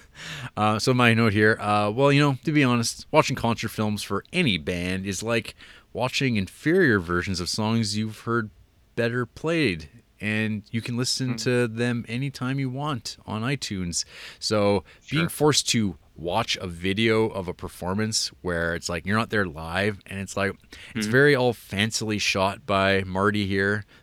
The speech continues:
Speaker 1: but it is, yeah, I, uh, I fast forward the fuck out of this <laughs> Shine a Light. Um,
Speaker 2: Mm-hmm.
Speaker 1: I was like, then I'd see, like, "Oh, it's Jack White. Oh, it's Christina Aguilera.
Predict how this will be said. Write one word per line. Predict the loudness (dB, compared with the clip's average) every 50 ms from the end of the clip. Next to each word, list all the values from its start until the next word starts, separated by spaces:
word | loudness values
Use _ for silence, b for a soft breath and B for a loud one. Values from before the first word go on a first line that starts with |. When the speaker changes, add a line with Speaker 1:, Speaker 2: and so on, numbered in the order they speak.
| b -4
Speaker 1:
but | -2 -2 -2 -2 -6 _ _ _ -8
it | -4 -4 -2 -2
is, | 0 0 0 0 0 0 -2 -2 -4 -6 -8 -10 -12
yeah, | -12 -10 -10 -10 -12 -12 -12 _ -2
I, | -2 0 0 0 0 0
uh, | -2 -2 -4 -6 -8 -4
I | -4 -4
fast | -4 -2 -4 -4 -4 -4 -4
forward | -4 -2 -2 0 0 -2 -4 -6 -10
the | -14 -12
fuck | -8 -8 -8 -6 -6
out | -6 -4 -4
of | -4
this | -4 -4 -2 0 0 0 0 -2 B B B
<laughs> | B B B
Shine | B -2 0 0 0 0
a | 0 2
Light. | 2 2 2 0 -2 -8 B B B B B B B B
Um, | 0 2 4 4 4 2 2 2 4 2 2 0 -2 -6 -10 -16 _ -6
Speaker 2:
Mm-hmm. | -2 2
Speaker 1:
I | 4 6
was | 6 6
like, | 4 2 2 4
then | 4 6 6
I'd | 6 4 4
see, | 4 4
like, | 4 4 4
"Oh, | 2 2 2 2 2 0
it's | -2 -6 -6
Jack | -4 0 0 0 0 -2 -2
White. | 0 0 2 2 0 -2 -8 -14 -16 b b b b b b b -8 -2
Oh, | 2 4 4 4 4 2 -2 -6 -8
it's | -8 -8 -6
Christina | -4 -4 -4 -4 -2 -2 -2 0 0
Aguilera. | 0 0 0 0 0 0 2 4 4 4 4 2 0 -4